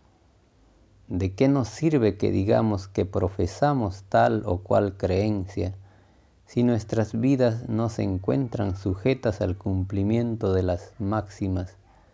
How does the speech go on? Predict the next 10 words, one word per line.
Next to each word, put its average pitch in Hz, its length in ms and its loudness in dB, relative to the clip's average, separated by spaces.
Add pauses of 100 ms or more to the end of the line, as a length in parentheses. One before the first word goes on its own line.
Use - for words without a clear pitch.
(460)
que 98 220 2
ella 98 300 4
aconseja? 95 960 -2 (2250)
Los 98 160 2
ciegos 135 560 4
van 120 240 4
guiando 110 560 4
a 92 60 4
los 90 180 0
ciegos, 95 720 2